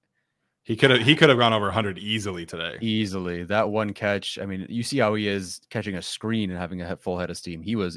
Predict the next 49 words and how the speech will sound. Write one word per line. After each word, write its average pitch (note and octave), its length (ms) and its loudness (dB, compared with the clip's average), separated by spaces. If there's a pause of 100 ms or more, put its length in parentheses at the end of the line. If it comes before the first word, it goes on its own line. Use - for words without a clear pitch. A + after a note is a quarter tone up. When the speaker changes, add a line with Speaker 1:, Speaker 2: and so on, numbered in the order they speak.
Speaker 2:
in A2 200 -4
stride, G2 560 -2
no G2+ 300 -2
problem, F#2 400 -4
would F#2+ 100 -6
have E2+ 160 -14
moved F2+ 340 -8
up F#2+ 160 -8
that F2+ 200 -8
field, F2+ 340 -8 (400)
crossed A2 320 2
the G2+ 60 -6
fifty G2 340 -6
and E2+ 140 -8
then F#2 180 0
some. D#2 260 -8
And E2+ 80 -10
it's, - 140 -14
if F#2+ 240 -6
it G2 60 -4
was F#2+ 160 -6
him G#2 280 0
just F#2 200 -8
versus G2 420 -2 (400)
a F#2 80 -6
safety B2 580 0 (360)
at G#2 140 -2
that A2+ 180 4
point B2 500 0
with F#2 100 -14
his G#2 160 -2
physicality, A2 640 -2
like, E2 140 -8
he C#3 100 -8
could G#2 100 -2
have D#2 140 -10 (240)
housed A2 400 2
it. - 160 -10 (420)
And F2+ 80 -4
instead F#2+ 240 -2
it's F#2 140 -2
a F2 40 -6
drop, E2 380 0
which F2 220 -10
was D#2+ 320 -10 (120)
huge. E2+ 640 0 (400)
And G2 140 -4
then G2 100 -2
I F2 100 -2